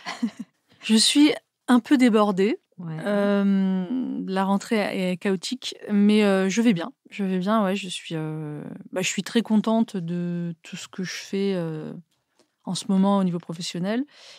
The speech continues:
Speaker 2: Et, euh, après, bah, évidemment, étant un peu boulimique, euh, je pense qu'il a été un peu, euh, je pense, euh, hyperactive. J'ai accepté, euh,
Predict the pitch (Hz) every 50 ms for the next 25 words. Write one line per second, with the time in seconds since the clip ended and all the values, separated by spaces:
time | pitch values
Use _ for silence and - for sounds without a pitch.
0 | - _ _ - 269 190 196 196 185 180 175 175 175 - - - 220 233 240 226
1 | 190 185 196 196 190 185 185 180 175 190 208 220 214 202 196 - 180 175 - 196
2 | 175 185 185 185 190 202 220 220 - 190 175 175 175 170 165 165 175 165 - -
3 | 190 185 - - - 175 170 170 170 180 170 170 165 - - 190 185 180 170 170
4 | 165 - - 165 165 - - 165 156 151 165 165 - 175 165 165 165 160 - -
5 | - - 185 180 160 - 180 _ _ _ - - - - - - _ _ _ -
6 | 180 156 165 185 185 180 175 175 - - 190 175 - - - - 196 190 180 170
7 | 165 160